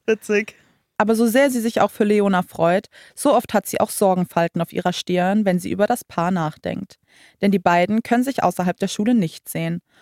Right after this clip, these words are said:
Speaker 2: Und auch in den Pausen sind ihre Treffen nur heimlich, sodass Leonas älterer Bruder, der ein paar Klassen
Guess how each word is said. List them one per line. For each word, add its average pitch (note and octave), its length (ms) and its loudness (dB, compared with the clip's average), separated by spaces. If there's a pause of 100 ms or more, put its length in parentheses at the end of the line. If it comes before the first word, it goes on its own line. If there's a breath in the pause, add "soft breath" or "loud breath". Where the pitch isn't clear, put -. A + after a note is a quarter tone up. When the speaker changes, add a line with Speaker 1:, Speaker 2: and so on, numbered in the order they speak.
(140 soft breath)
Speaker 2:
Und G3+ 140 0
auch A3 160 2
in A#3 60 4
den A3+ 120 2
Pausen A#3 540 2
sind G3+ 200 -2
ihre G3+ 160 -2
Treffen - 360 -2
nur G3+ 240 -2
heimlich, F3 480 -2 (200 soft breath)
sodass F#3 360 -2
Leonas F3+ 400 -2
älterer F#3+ 400 0
Bruder, G3 520 0
der G3 120 0
ein E3+ 100 -2
paar A3+ 220 -2
Klassen - 340 -6